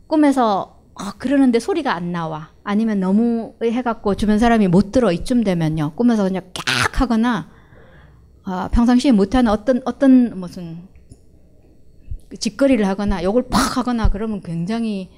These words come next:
어, 혁명이죠. 축하드립니다.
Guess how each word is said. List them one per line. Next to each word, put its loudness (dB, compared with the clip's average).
어, -12
혁명이죠. -2
축하드립니다. -8